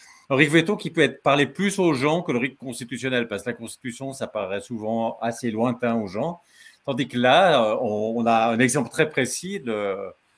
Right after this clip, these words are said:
la réforme des retraites qui concerne très, euh, de façon très, euh, directe les gens. Et les, les gens se rendent compte, ou de-, devraient se rendre compte que s'ils avaient ce ric veto, ben, ils pourraient s'opposer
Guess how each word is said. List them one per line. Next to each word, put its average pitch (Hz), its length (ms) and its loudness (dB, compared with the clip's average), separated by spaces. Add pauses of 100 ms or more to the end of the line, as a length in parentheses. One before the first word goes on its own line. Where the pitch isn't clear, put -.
(200)
la 104 120 -4
réforme 131 480 0
des 117 80 2
retraites 143 640 -2
qui 101 340 -10
concerne 113 680 -4
très, 110 400 -4
euh, 104 140 -6 (840)
de 85 60 -18
façon 101 320 -10
très, 95 400 -4
euh, 92 160 -4
directe 120 480 0
les 107 180 -4
gens. 139 380 -2 (360)
Et 110 140 -4
les, 113 640 -2
les 104 140 -12
gens 120 320 -4 (680)
se - 480 -8
rendent 101 200 -4
compte, 160 360 -4
ou 85 240 -10
de-, 92 160 -10
devraient 117 300 4
se - 80 -8
rendre 113 180 -4
compte 160 240 -8
que 110 140 -4
s'ils 104 600 -4
avaient 107 240 0
ce 127 160 -6
ric 110 260 -4
veto, 98 380 -4
ben, 101 140 -2
ils 90 80 -8
pourraient 104 320 -8
s'opposer 104 760 -8